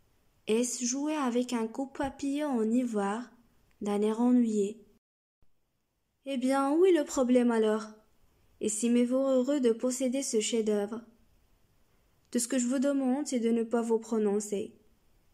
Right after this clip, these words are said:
Ne jetez pas votre poids dans la balance.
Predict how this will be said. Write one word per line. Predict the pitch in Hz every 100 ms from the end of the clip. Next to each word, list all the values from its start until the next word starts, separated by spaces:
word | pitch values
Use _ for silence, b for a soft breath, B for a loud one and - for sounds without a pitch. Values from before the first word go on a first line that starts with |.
| _
Ne | 226
jetez | 214 233 240 240
pas | 247
votre | 247 240 - 233
poids | 233 240 233
dans | 214
la | 208 202
balance. | 202 190 190 208 - -